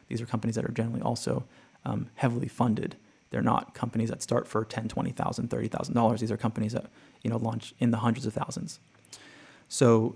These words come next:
that becomes something else you have to do the math, work your way backwards and say, "Okay, well, based on the industry standard profit margin, how many juices do I need to sell a day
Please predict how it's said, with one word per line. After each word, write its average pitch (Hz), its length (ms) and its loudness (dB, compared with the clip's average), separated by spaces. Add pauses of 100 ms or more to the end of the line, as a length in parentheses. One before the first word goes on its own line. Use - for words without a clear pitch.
that 123 220 4
becomes 131 380 2
something 123 280 2
else 113 160 2
you 120 60 2
have 110 60 0
to 113 80 -2
do 123 180 6
the 117 100 4
math, 120 320 4
work 120 240 0
your 123 80 2
way 113 120 4
backwards 113 480 0
and 110 100 -4
say, 117 120 -4
"Okay, 123 340 0
well, 113 180 -2
based 117 340 -2
on 113 120 0
the - 60 -2
industry 113 460 -2
standard 120 400 -2
profit - 360 2
margin, 113 320 0
how 117 120 0
many 120 240 6
juices 113 400 -2
do 117 140 -6
I 110 60 -2
need 113 140 2
to 113 60 -4
sell 113 220 -4
a 107 60 -4
day 120 420 0